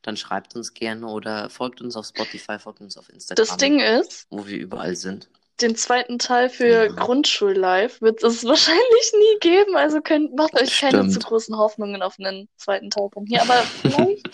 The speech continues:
Speaker 1: <laughs> Alexa, Startbildschirm. So, okay. Also an der Stelle würden wir jetzt die Folge auch beenden. Wenn ihr einen zweiten Teil wollt,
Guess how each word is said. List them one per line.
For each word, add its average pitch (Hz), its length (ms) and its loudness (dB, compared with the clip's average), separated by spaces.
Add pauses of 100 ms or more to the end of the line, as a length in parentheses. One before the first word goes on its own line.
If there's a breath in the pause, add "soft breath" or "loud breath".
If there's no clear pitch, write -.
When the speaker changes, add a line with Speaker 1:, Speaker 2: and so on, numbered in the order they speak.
Speaker 1:
<laughs> 185 160 -2
Alexa, 107 600 0
Startbildschirm. - 1040 0 (2750)
So, - 140 0 (460 loud breath)
okay. 104 260 2 (340 loud breath)
Also 110 240 2
an 117 80 4
der 127 100 2
Stelle 131 640 -6
würden 127 140 -6
wir 120 80 -8
jetzt - 120 -14
die 120 40 -16
Folge 113 300 -8
auch 113 60 -10
beenden. 117 340 -12
Wenn 117 120 -12
ihr 117 80 -10
einen 117 120 -12
zweiten 117 420 -8
Teil 113 300 -10
wollt, 104 360 -8